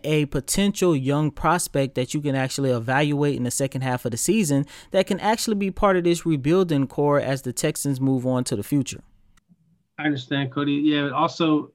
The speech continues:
Speaker 2: J J is, uh, someone that has benefits of the franchise, not just on the field, but they look at him as part of their business, part of their brand.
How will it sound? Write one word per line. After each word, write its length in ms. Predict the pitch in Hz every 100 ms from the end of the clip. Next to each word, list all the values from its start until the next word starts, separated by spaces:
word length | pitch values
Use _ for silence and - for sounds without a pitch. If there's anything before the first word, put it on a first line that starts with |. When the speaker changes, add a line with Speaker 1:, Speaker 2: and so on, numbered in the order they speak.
| _ _
Speaker 2:
J 200 | 156 160
J 380 | 156 156 151 147
is, 260 | 143 135
uh, 240 | 143 135 131
someone 320 | 127 147 139
that 120 | 135
has 200 | 131 135
benefits 440 | 131 139 127 139 127
of 60 |
the 80 | 123
franchise, 720 | 135 139 127 139 131 131 123
not 160 | 135 135
just 220 | 135 127
on 160 | 139 143
the 120 | 135
field, 340 | 131 131 127
but 100 | 123
they 80 | 131
look 220 | 131 123
at 100 | 127
him 240 | 120 131 127
as 140 | 123
part 180 | - 131
of 120 | 120
their 440 | 127 123 120 120 120 _ _ _ _ _ _ -
business, 640 | 139 131 120 113 - - -
part 120 | 131
of 60 | 123
their 120 | 117
brand. 580 | 113 120 120 120 127